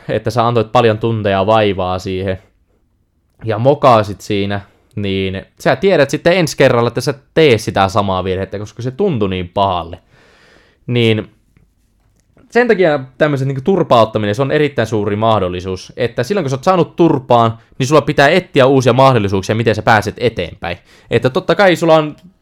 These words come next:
se voi käydä niin, että jos sä sallit sen itselle, että sä saat nyt turpaa, ja sä oot nyt, jämähdät siihen paikalleen, niin sä hyväksyt itselle sen, että sä otat uudestaan ja uudestaan turpaa. Että tavallaan miten te elä-,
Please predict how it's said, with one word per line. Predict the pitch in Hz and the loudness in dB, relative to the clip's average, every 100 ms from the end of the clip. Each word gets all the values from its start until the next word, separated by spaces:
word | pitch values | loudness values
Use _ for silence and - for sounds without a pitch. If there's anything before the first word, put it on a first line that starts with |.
| _ | _
se | - 156 | 4 4
voi | 180 190 | 4 2
käydä | 190 170 | 2 2
niin, | 165 170 156 | 0 -2 0
että | 139 131 127 | 0 -2 0
jos | 123 - | -2 -2
sä | 127 | 0
sallit | - 135 104 98 | 4 4 4 0
sen | 110 104 | -4 -2
itselle, | 113 110 104 98 95 | -6 -6 -6 -4 -4
että | 95 107 | -4 -8
sä | 139 | -6
saat | 135 165 - | 0 0 0
nyt | 120 | -6
turpaa, | - 190 160 - 131 120 - _ _ _ _ | -4 -4 -2 0 0 0 -8 _ _ _ _
ja | 120 107 104 104 - - - 131 | 2 4 4 2 -4 -16 -16 -4
sä | 139 | 2
oot | 113 113 | 2 0
nyt, | 135 131 127 - - | -6 -2 -4 -4 -2
jämähdät | 233 190 135 113 | 0 0 0 0
siihen | 113 104 | -2 -2
paikalleen, | 107 104 98 95 95 98 | 2 2 0 -4 -4 -6
niin | 120 | -6
sä | 180 135 104 104 - - | -4 -4 -6 -12 -14 -4
hyväksyt | 208 175 131 139 | 0 2 0 -4
itselle | 135 120 | 0 0
sen, | 110 - 117 | 0 -2 -4
että | 92 92 104 | -4 -6 -6
sä | 107 | -4
otat | 104 104 - | -4 -6 -10
uudestaan | - 123 110 110 | -4 -4 -2 -2
ja | 104 | -2
uudestaan | 120 107 101 107 | 0 -2 -2 -6
turpaa. | - 101 95 - - - _ _ - _ | -4 -6 -8 -12 -14 -16 _ _ -20 _
Että | - 127 131 | -6 -2 0
tavallaan | 175 180 151 | 4 6 6
miten | 151 160 | 4 0
te | 160 | 0
elä-, | 175 160 | 2 2